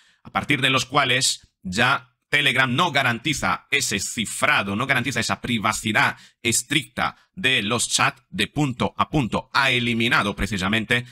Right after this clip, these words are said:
esa declaración explícita de algunas preguntas, de la opción de preguntas automatizada. Si además lo sumamos a que Alexa de Amazon, sí,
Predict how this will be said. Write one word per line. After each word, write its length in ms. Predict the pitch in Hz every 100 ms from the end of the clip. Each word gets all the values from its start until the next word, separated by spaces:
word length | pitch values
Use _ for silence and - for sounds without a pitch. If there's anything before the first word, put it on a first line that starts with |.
| -
esa 240 | 117 131 101
declaración 480 | 101 101 98 123 98
explícita 600 | - 127 127 117 117 -
de 360 | 92 107 -
algunas 520 | - 90 117 120 85 -
preguntas, 600 | - 135 120 - - -
de 160 | 175
la 320 | 160 - -
opción 460 | - - - 165 95
de 180 | 104 - - _
preguntas 460 | 90 95 131 - 104
automatizada. 680 | - 104 - - - 160 - - _ _ -
Si 180 | - 127
además 380 | 104 104 139 135
lo 80 |
sumamos 480 | 135 120 151 120 95
a 80 | 92
que 320 | - - -
Alexa 600 | - 143 185 - - - _
de 220 | - 101 104
Amazon, 520 | 147 98 - 76 64
sí, 360 | - 135 156